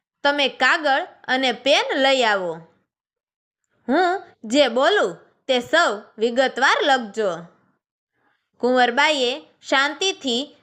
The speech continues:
બેસીને લખવાનું શરૂ કર્યું. વડ સાસુએ મોસાળામાં જરૂરી એવી દરેક વસ્તુની યાદી બનાવતા કહ્યું કે "ઘરના વાસણો, આભૂષણો,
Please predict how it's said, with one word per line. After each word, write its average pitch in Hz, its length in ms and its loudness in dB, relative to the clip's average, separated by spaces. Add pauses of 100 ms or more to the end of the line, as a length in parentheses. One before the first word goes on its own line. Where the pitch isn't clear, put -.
બેસીને 247 720 0 (200)
લખવાનું 240 580 2
શરૂ 294 360 0
કર્યું. 185 580 -4 (1500)
વડ 320 240 2
સાસુએ 277 760 0 (280)
મોસાળામાં 247 880 2 (280)
જરૂરી 262 680 -2 (200)
એવી 262 280 0
દરેક 302 520 0 (220)
વસ્તુની 254 680 -2 (300)
યાદી 262 400 2
બનાવતા 262 600 -2
કહ્યું 247 600 -2 (460)
કે 233 120 2
"ઘરના 247 460 2
વાસણો, 220 720 0 (320)
આભૂષણો, 262 800 0